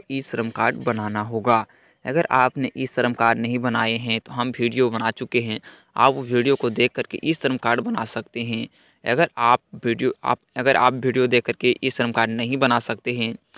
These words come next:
तो आप कोई भी प्रज्ञा केंद्र एससी एससी सेंटर में जा करके ई श्रम कार्ड बना सकते हैं। तो चलिए हम चलते हैं, वो जान लेते हैं कि ई श्रम कार्ड लोग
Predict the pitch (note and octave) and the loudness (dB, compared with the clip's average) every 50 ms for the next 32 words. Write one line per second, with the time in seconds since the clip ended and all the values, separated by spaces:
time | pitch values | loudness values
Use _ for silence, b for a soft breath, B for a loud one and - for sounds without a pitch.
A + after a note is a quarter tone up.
0 | B B B B - - A#2 - - A#2 A2+ A2+ A#2 - _ - B2+ C3 C#3 C#3 | B B B B -10 -8 -4 0 4 6 6 6 4 2 _ 2 4 6 6 6
1 | C3 - B2 A#2 - - B2+ A#2+ A2+ A#2 B2+ A#2+ - B2 A#2+ A#2+ A#2+ A#2+ A#2 - | 4 2 0 -2 0 0 0 0 2 2 0 0 0 0 -2 0 0 0 0 0
2 | - A#2+ A#2 - A#2+ - B2 A#2 A2+ A#2 A#2 A#2 A#2 A2+ A#2 A#2 - - A#2 - | -2 -2 -2 -2 -2 -2 -2 -2 0 0 -2 -2 0 2 2 0 0 -2 -6 -8
3 | - - - B2 C3 - - A#2+ A#2 A#2 - - A#2+ A#2 A#2+ B2 A#2 A2+ G#2+ G#2+ | -6 -6 -4 -4 -4 -2 -2 -2 -2 -2 -2 -2 -2 -2 0 -2 -4 -4 -4 -6
4 | - A2+ - _ - A#2 A2+ A2+ B2+ b b b b b b b _ - A#2 A2+ | -8 -10 -12 _ -12 -10 -8 -8 -8 b b b b b b b _ -10 -10 -2
5 | - B2+ A#2+ B2+ C3 C3 B2+ B2 A2+ - - D3 D3 D3+ - - D#3+ C#3+ C3 B2 | 0 0 2 2 2 0 0 -2 -4 -2 0 0 0 0 0 -2 -2 -2 -2 -2
6 | B2+ C#3 D3 - _ _ B2 A2 A2+ G#2+ B2 A2 B2 D#3 F3+ D#3 C#3 C3+ - B2+ | -2 -2 -4 -8 _ _ -8 -8 -4 -4 -2 0 2 2 2 2 0 0 0 -4
7 | A#2+ A#2 A#2 B2 C#3 D3 - - - A#2+ C3 C#3 - - - A#2+ A#2 - A#2 A#2 | -4 -2 -2 0 -2 -2 -6 -10 -8 -6 -6 -6 -6 -6 -6 -6 -4 -2 -2 -2
8 | A2+ A2+ A#2 A#2+ A#2 | -2 -2 -4 -6 -8